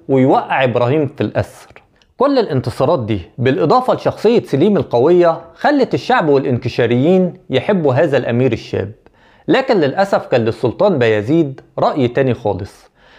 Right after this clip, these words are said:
فبالرغم من خطر الدولة الصفوية الواضح على الدولة العثمانية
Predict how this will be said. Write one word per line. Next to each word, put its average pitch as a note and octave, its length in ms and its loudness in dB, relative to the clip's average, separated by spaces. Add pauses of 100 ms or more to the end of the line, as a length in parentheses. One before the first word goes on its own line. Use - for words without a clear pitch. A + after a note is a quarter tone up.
(100)
فبالرغم F#3 440 0
من D3+ 220 0
خطر F#3+ 320 0
الدولة D#3+ 360 0
الصفوية A2+ 560 0
الواضح A2 500 0
على G2 120 0
الدولة E3+ 320 0
العثمانية C#3 840 2